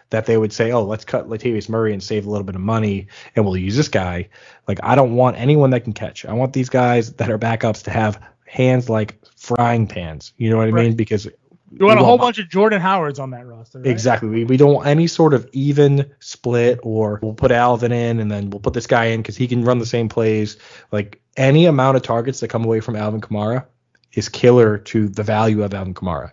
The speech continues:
Speaker 1: He needs a hundred targets. He needs eighty catches. Like, that's what he does. That's why he's valuable. If he doesn't have that,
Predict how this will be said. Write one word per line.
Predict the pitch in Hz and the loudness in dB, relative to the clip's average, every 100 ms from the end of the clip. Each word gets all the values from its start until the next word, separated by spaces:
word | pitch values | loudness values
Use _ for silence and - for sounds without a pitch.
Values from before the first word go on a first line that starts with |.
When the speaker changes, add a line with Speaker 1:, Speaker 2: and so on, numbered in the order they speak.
| _ | _
Speaker 1:
He | - | 4
needs | 131 135 | 4 6
a | 127 | 4
hundred | 127 120 113 | 2 2 0
targets. | 110 101 - - | -2 -2 -8 -10
He | |
needs | 101 101 | -8 -2
eighty | 120 120 | 0 0
catches. | 117 113 - - - | 0 -4 -4 -12 -12
Like, | 101 - | -12 -2
that's | 113 120 - | 0 0 2
what | 123 123 | 2 4
he | 131 | 2
does. | 120 117 110 | 2 2 2
That's | 104 107 | -2 -4
why | 110 110 | -2 0
he's | 110 104 | 0 -2
valuable. | 101 107 107 95 - | -4 -2 -2 -4 -10
If | 107 | -4
he | 113 | 0
doesn't | 113 147 151 | 4 6 6
have | 135 120 98 | 4 2 0
that, | 117 127 113 - | 0 2 0 -4